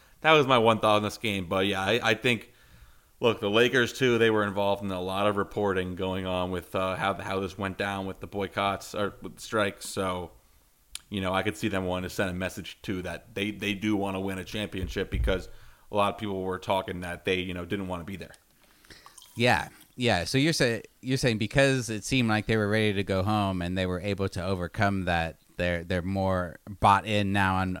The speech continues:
Speaker 2: winning the championship?
Speaker 1: Well, Danny Green in, in his press conference today said that the Lakers never wanted to,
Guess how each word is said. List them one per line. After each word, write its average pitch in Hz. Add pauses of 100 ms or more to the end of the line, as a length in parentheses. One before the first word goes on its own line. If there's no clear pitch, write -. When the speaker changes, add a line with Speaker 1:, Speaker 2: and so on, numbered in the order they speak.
Speaker 2:
winning 98
the 87
championship? 98 (1300)
Speaker 1:
Well, 139
Danny 147
Green 135
in, 104
in 107
his 110
press 107
conference 101
today 95
said 90
that 85
the 98
Lakers 90
never 92
wanted 87
to, 82